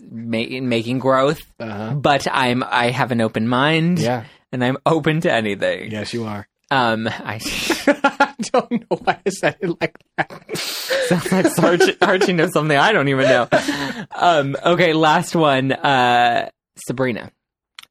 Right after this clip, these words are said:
Speaker 1: Sabri-, this is not reality
Speaker 2: The
Speaker 1: T V.
Speaker 2: Teenage
Speaker 1: This is
Speaker 2: Witch?
Speaker 1: No, no, no, <laughs> the Teenage Witch.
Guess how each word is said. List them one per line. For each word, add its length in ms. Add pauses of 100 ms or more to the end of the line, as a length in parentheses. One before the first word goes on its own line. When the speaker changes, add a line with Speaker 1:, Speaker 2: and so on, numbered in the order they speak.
(120)
Speaker 1:
Sabri-, 240
this 180
is 80
not 200
reality 380
Speaker 2:
The 120
Speaker 1:
T 40
V. 0
Speaker 2:
Teenage 300
Speaker 1:
This 80
is 60
Speaker 2:
Witch? 260
Speaker 1:
No, 160
no, 180
no, 100
<laughs> 20
the 120
Teenage 460
Witch. 240